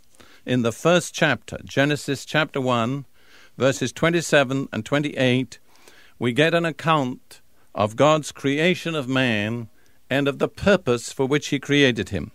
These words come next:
I want to read those two verses. "So God created man in his own image. In the image of God he created him,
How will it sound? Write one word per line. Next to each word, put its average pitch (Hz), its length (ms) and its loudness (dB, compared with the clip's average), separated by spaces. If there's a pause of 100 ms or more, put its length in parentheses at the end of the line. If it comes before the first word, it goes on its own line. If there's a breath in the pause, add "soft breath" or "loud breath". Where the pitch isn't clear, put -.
(120)
I 95 100 -2
want 120 180 0
to 127 60 -4
read 143 280 2
those 127 220 2
two 139 160 -2
verses. - 560 0 (800 loud breath)
"So 127 220 -2
God 160 460 4
created 156 580 0
man 120 640 0
in 113 120 0
his 117 220 -2
own 160 240 2
image. - 680 -2 (520 soft breath)
In 120 140 0
the 123 140 -4
image 175 320 2
of 123 100 0
God 127 400 4
he 123 160 -2
created 131 560 0
him, 110 360 -4